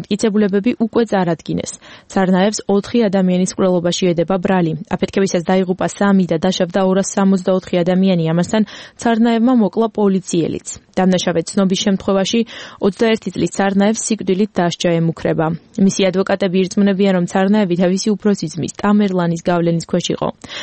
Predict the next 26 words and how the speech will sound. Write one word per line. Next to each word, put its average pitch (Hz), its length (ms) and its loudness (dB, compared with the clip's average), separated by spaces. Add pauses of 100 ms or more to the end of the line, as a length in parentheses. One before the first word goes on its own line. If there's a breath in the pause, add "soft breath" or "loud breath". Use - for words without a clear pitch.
(180 loud breath)
თავად 175 260 0
ტამერლანი 185 540 2
აფეთქებიდან 175 580 -2
ოთხი - 320 -2
დღის 190 240 0
შემდეგ 170 380 0 (100)
დაიღუპა 165 460 0 (100)
პოლიციელებთან 180 720 0
შეტაკებისას. 170 680 -2 (760 loud breath)
თუ - 80 0 (100)
ნაფიც 269 240 -2
მსაჯულთა 226 460 0 (260)
თორმეტკაციანი 196 960 2
ჯგუფი 180 420 -2
ცარნაევს 185 560 -2
დამნაშავედ 196 640 2
ცნობს, 220 340 -2 (460 loud breath)
მას 247 220 0 (100)
იმის 214 220 4
გადაწყვეტაც 185 640 -2
მოუწევს, 190 420 0
ცარნაევის 185 560 0
სიკვდილით 220 480 0
დასაჯოს 208 480 0
თუ - 160 -2
სამუდამო 160 580 0